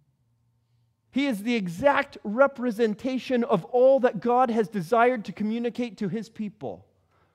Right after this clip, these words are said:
embodied in the life of Jesus. He says, "What I want you to know about who I am,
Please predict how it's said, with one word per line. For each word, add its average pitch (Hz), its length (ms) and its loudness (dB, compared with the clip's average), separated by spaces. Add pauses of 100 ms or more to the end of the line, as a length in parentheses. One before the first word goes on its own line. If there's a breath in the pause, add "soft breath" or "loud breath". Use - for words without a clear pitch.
(1120)
embodied 202 880 2 (480)
in 214 200 0
the 180 40 -2 (400)
life 214 320 0
of 160 200 -8
Jesus. - 760 -12 (1200)
He 202 120 -2
says, 208 180 -2
"What 214 220 0
I 262 100 4
want 247 240 -2
you 247 80 -6
to 233 140 -6
know 240 480 -2 (360 loud breath)
about 202 480 2
who 262 240 0
I 233 140 4
am, 220 560 -4